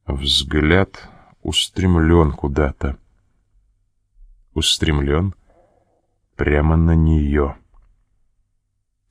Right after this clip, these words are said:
Прожекторы на кладбище погасли. Кэт услышала, как заработал двигатель, и уловила тёплый запах бензина.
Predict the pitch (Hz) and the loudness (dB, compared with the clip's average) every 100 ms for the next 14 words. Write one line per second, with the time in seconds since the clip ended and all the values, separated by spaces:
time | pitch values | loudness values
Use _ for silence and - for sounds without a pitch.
0 | _ 67 65 65 _ _ _ _ _ - | _ -20 -20 -20 _ _ _ _ _ 4
1 | 135 127 180 - 156 139 131 123 127 113 | 6 6 4 6 6 8 6 4 4 2
2 | - 110 104 90 85 78 - - - - | 2 0 0 2 2 0 -4 -8 -12 -18
3 | _ _ _ _ _ - 104 98 - 104 | _ _ _ _ _ -2 0 0 2 0
4 | 92 92 87 90 82 82 87 90 87 82 | 2 0 2 2 2 2 4 4 2 2
5 | 87 123 120 - 113 - 90 92 104 104 | 2 2 2 0 0 0 2 4 4 2
6 | 92 113 127 - 98 78 92 - 82 82 | 2 0 0 0 0 0 -2 -2 -4 0
7 | 82 76 76 73 69 | 0 0 -2 -2 -4